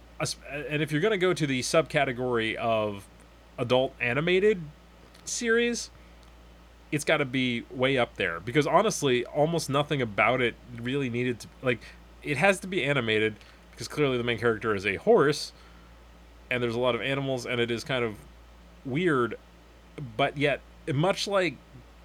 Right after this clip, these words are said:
I always said King of the Hill could have been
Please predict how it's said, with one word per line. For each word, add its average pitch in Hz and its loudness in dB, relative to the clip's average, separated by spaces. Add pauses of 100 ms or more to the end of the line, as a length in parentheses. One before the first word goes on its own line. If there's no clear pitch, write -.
(420)
I 139 2
always 165 2
said 139 -2
King 147 0
of 139 -2
the 127 -2
Hill 107 2 (800)
could 143 2
have 113 -2
been 110 -2